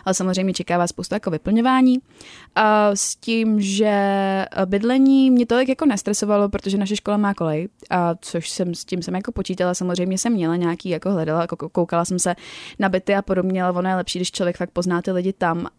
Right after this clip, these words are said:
A pak teprve jsem si říkala, „Hele, tak když tam najdu lidi, tak můžeme se domluvit třeba na další rok, na další semestr.“ Ale vyjde to fakt jako nejlíp, když člověk je ten první rok na té koleji. Takže to už bylo jako v té ceně toho studia jako takového.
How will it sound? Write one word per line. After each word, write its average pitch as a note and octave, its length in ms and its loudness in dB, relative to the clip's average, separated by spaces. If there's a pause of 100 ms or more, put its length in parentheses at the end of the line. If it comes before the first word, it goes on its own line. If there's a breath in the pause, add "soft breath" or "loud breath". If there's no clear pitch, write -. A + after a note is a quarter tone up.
(140)
A - 60 -4
pak - 300 -4
teprve F3 360 -2
jsem E3+ 120 -2
si F3 80 0
říkala, F3 260 2
„Hele, F3 200 2
tak D#3 140 -4
když - 200 -4
tam F#3 120 -2
najdu F3+ 220 2
lidi, E3+ 200 -2
tak - 140 -4
můžeme E3+ 300 -2
se F3+ 120 -4
domluvit E3+ 280 -2
třeba F3 220 -2
na E3+ 100 -2
další - 320 -4
rok, E3 180 -4
na E3+ 100 -2
další E3 260 -2
semestr.“ F3 480 -2 (420 loud breath)
Ale F#3 160 4
vyjde F3+ 240 0
to F#3 100 -4
fakt - 160 -8
jako F#3 160 -2
nejlíp, E3+ 300 -2
když E3+ 180 -6
člověk - 300 -4
je F3 240 -2
ten F#3 160 -2
první F3 320 -2
rok F3 140 -4
na F3 100 -2
té A#3+ 140 0
koleji. E3 380 -2 (380 loud breath)
Takže G3+ 200 2
to - 100 -2
už G3 100 2
bylo G3 160 2
jako F#3 160 0
v - 60 -6
té F#3+ 140 0
ceně F3+ 420 0
toho F#3 180 0
studia F3 380 -4
jako F3+ 160 -4
takového. F#3+ 460 -2